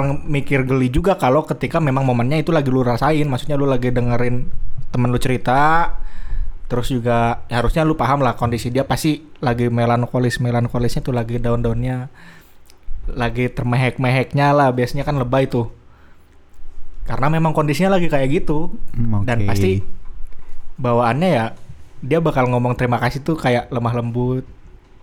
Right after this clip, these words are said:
Speaker 1: penuh dengan rasa sedih. "Makasih ya udah dengerin gua curhat."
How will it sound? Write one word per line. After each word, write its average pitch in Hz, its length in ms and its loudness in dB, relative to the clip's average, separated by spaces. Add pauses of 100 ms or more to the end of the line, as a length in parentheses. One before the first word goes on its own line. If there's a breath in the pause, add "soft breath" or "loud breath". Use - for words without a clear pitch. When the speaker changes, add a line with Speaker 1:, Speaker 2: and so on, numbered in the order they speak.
(100)
Speaker 1:
penuh 127 220 -2
dengan 120 320 -2
rasa 120 240 0
sedih. 131 480 0 (960 loud breath)
"Makasih 110 420 -4
ya 143 120 2
udah 131 220 -4
dengerin 117 440 -2
gua 117 340 0
curhat." 123 380 -2